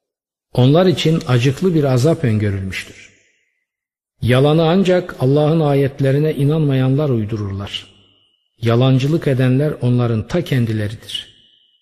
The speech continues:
Her kim imanından sonra Allah'a küfür eder, kalbi iman ile yatışmış haldeyken baskıyla zorlanan hariç olmak üzere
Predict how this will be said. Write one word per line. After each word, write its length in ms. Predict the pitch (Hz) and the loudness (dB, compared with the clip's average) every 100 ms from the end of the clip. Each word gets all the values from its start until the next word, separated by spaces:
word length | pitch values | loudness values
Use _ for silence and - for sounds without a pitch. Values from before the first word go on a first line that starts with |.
| _ _ _ _ _ _ _ _ _ _ | _ _ _ _ _ _ _ _ _ _
Her 240 | - 170 | -4 -2
kim 280 | - 185 151 | 0 0 0
imanından 720 | 151 151 156 156 156 151 180 | 0 0 2 2 2 2 0
sonra 400 | 180 - 147 143 | 0 0 0 0
Allah'a 520 | 139 143 143 135 147 131 | 0 0 2 2 0 -2
küfür 300 | 135 - 170 | -4 -2 0
eder, 480 | 117 107 95 - - - _ _ _ _ _ - | 0 -4 -8 -12 -20 -20 _ _ _ _ _ -6
kalbi 340 | 135 135 139 | 0 0 0
iman 420 | 139 139 147 170 | 0 0 0 0
ile 160 | 160 139 | 0 0
yatışmış 640 | 127 127 - 123 175 147 | 0 -2 -4 -6 -6 -4
haldeyken 680 | 143 131 143 165 - 131 120 | -4 -2 0 -2 -2 -2 0
baskıyla 500 | 120 120 - 165 151 | -2 -4 -4 -2 0
zorlanan 560 | 120 127 123 123 123 117 | -2 0 0 0 0 -2
hariç 400 | 107 120 123 - | -2 -2 -4 -4
olmak 340 | 117 139 - | -2 -2 -4
üzere 600 | 110 110 117 156 156 - | -4 -2 -2 -4 -8 -18